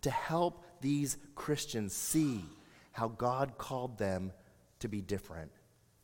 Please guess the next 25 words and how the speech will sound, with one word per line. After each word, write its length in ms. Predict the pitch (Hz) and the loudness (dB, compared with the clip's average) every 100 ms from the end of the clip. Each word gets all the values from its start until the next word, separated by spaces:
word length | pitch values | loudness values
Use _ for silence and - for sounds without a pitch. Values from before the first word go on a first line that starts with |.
| _ _ | _ _
He 160 | - 127 | -6 -2
writes, 580 | 110 110 90 85 - - - - _ _ _ _ _ _ _ _ - _ _ _ _ _ _ _ _ - | 2 2 0 -2 -4 -4 -14 -20 _ _ _ _ _ _ _ _ -20 _ _ _ _ _ _ _ _ -4
"But 140 | 101 | -2
you 580 | 113 139 156 120 98 104 - - - - _ _ _ _ | 0 2 4 4 0 -4 -10 -20 -20 -20 _ _ _ _
are 140 | 107 | 0
not 360 | 110 120 139 - | 4 6 6 4
like 340 | 120 127 113 | 4 2 0
that. 280 | 95 82 80 - - - _ _ _ - - | -8 -8 -10 -14 -20 -20 _ _ _ -20 2
For 120 | 139 | 4
you 480 | 135 143 185 208 208 | 4 6 6 8 8
are 340 | 135 135 139 | 8 8 8
a 100 | 113 | 6
chosen 760 | 110 - 170 156 170 160 151 147 - | 0 4 8 10 10 8 6 4 -4
people. 520 | - 143 135 101 92 - - | -2 0 2 4 4 2 -4
You 200 | 156 180 | 4 12
are 180 | 156 143 | 12 12
royal 560 | 131 151 185 233 220 202 | 10 8 10 12 12 10
priests, 540 | - 190 151 113 - | 6 4 4 2 8
a 140 | 151 147 | 10 10
holy 680 | - - 240 240 240 240 | 4 4 10 10 10 4
nation, 560 | 202 185 185 185 147 113 - - - | 8 8 8 6 4 4 0 -10 4
God's 400 | 180 185 196 143 | 6 8 6 4
very 500 | 160 165 160 160 - | 2 4 6 4 6
own 300 | 143 143 139 | 6 4 2
possession. 840 | 131 107 113 107 - 95 90 95 | 0 4 4 2 -2 -4 -4 -6